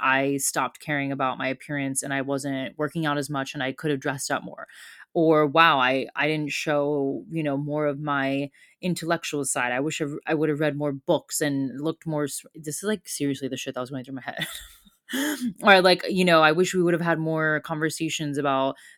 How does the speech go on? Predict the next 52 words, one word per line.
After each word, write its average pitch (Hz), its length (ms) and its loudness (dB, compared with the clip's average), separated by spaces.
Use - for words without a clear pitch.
the 165 40 -4
future 175 400 -4
and 147 140 0
our 139 80 2
plans. 135 460 -2
And 139 240 -2
so - 120 -6
now 151 280 2
he 160 80 0
probably 151 280 0
thinks 156 280 -4
I 147 80 0
don't 147 160 0
have 143 180 -4
goals, 143 380 4
or 139 80 0
he 147 80 -2
probably 156 260 -4
thinks 156 220 -4
I'm 151 100 -4
not 151 160 0
ambitious, 143 580 -4
which 139 160 -12
is, 139 140 -6
like, 139 180 -4
so 175 340 2
silly 139 460 -2
because 135 420 -4
it's 185 220 2
not 156 400 2
true. - 380 0
This 170 240 0
is 240 140 0
why 233 180 6
I 170 60 2
always 151 400 2
have 139 180 -8
to 156 80 -6
go 147 100 0
back 139 280 -2
to - 160 -8
evidence, 175 580 -2
like, 143 180 0
factual 143 640 0
based 147 320 -4
evidence. 175 540 -4
None 202 180 6
of 311 60 6
that 285 160 4
is 170 220 0
objectively 156 600 -2
true. 135 440 -2